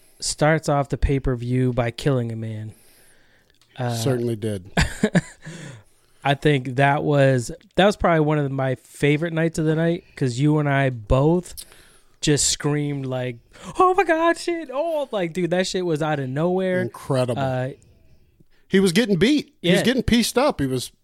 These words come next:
Speaker 2: beat up.
Speaker 1: Yeah, no, his face was definitely eating shots. Uh, Gillespie looked really good.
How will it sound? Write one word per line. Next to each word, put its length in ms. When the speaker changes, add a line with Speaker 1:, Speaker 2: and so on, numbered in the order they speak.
Speaker 2:
beat 200
up. 340
Speaker 1:
Yeah, 220
no, 180
his 180
face 500
was 360
definitely 340
eating 360
shots. 580
Uh, 240
Gillespie 920
looked 260
really 340
good. 440